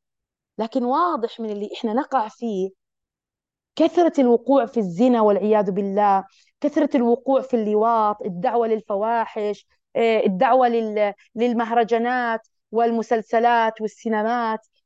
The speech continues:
آه، ال-، الأموال الحرام. هذا واضح إنه في خلل في نور البصيرة، ما في علم، جهل، وما في صبر عنا، ما عنا صبر. وين العزم؟ وين الهمة؟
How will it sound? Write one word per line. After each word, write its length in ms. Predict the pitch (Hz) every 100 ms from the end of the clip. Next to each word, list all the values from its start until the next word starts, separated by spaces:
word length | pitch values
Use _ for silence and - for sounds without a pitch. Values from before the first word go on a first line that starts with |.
| _
آه، 380 | 214 214 214 208 -
ال-، 260 | 220 208
الأموال 540 | 214 - 226 220 269 294
الحرام. 540 | 285 - 247 254 247 - _ -
هذا 280 | 311 240
واضح 480 | 226 240 285 240 -
إنه 120 | 226
في 180 | 214 226
خلل 400 | - 254 226 170 - _ _ _
في 200 | - 208
نور 200 | 240 302
البصيرة، 520 | 285 262 285 294 285
ما 140 | 226
في 220 | 226 220 208
علم، 240 | 294 427 - _ _ _ 185
جهل، 420 | 220 240 349 359 _ _ _ _ -
وما 260 | 208 254
في 160 | 294 269
صبر 400 | - 247 214 180
عنا، 240 | 190 170
ما 180 | 165 214
عنا 220 | 226 214
صبر. 340 | 190 190 170 - _ _ _ _ _
وين 240 | 226 277 277
العزم؟ 440 | 240 220 196 190
وين 160 | 220 247
الهمة؟ 440 | 220 208 196 170